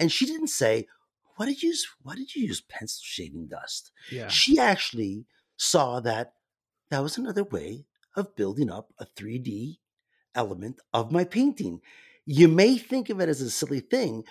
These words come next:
Speaker 1: but this instructor, this, this educator, actually thought it was pretty clever. So I didn't feel like I was not allowed to invent and not allowed to explore because I was gonna be told it was the wrong thing.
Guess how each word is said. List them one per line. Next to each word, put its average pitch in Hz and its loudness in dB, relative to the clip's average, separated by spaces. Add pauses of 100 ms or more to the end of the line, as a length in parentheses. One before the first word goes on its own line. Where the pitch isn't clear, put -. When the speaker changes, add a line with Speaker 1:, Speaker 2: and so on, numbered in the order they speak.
(120)
Speaker 1:
but 160 2
this 254 -2
instructor, 110 -8
this, 214 0
this 202 4
educator, 123 -2 (800)
actually 208 4
thought 139 4
it 180 6
was 208 0
pretty 143 0
clever. 220 4 (220)
So 202 6 (460)
I 208 10
didn't 277 8
feel 294 4 (160)
like 180 2
I 185 0 (120)
was 165 2
not 175 0
allowed 156 0
to 147 -2
invent 113 -2 (100)
and 117 -6
not 143 2
allowed 139 -4
to 127 -8
explore 120 -4 (240)
because 123 -4
I 135 2
was 123 -2
gonna 131 -2
be 127 -4
told 147 -4
it 131 -8
was 113 -8
the 127 -6
wrong 127 0
thing. 98 -2